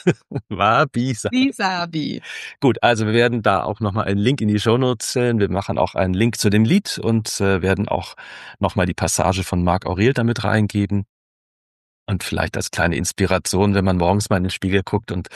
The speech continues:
Speaker 1: sich denkt, „Menschenskinder, sehe ich wieder müde aus.“ Ähm, ja,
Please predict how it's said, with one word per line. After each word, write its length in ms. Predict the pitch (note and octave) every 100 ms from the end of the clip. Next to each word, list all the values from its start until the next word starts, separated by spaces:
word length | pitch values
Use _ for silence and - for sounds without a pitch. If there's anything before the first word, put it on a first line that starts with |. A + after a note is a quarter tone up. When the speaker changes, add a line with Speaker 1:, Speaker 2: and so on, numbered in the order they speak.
| - - - -
Speaker 1:
sich 220 | G#2+ -
denkt, 360 | G2 G2+ - -
„Menschenskinder, 640 | F#2+ - A2 - G#2 G#2
sehe 180 | G#2 G#2
ich 100 | G2
wieder 200 | G#2 G2
müde 320 | F#2+ A2+ A2+
aus.“ 320 | G#2+ D3 - - - - - - - -
Ähm, 460 | G2 G#2 G#2 G#2+ - - _ -
ja, 200 | D#2+ -